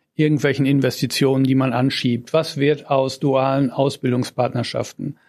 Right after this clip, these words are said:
Was ist bei den Pflegekräften los? Ähm, schaffen sie es hinterher auch wirklich,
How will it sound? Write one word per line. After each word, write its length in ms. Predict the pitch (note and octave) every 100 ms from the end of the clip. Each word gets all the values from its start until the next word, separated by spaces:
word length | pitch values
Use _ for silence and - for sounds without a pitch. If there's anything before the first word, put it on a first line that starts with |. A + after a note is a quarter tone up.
| _ _ _ -
Was 220 | E3 E3
ist 380 | E3 D#3+ - -
bei 180 | D3
den 160 | C#3+ C#3+
Pflegekräften 800 | - D3+ F3 D#3 - B2+ - C3
los? 500 | B2 A#2+ A2 - - _ _ _ _ -
Ähm, 460 | C#3 C3 B2+ B2 A#2+ _ _ _ _ _
schaffen 380 | - F3 F3 F3+
sie 140 | D3+
es 160 | C3+ -
hinterher 580 | D3 C#3+ C#3 C3 B2+ B2
auch 280 | B2+ B2
wirklich, 520 | C#3+ D3+ D#3 C#3 -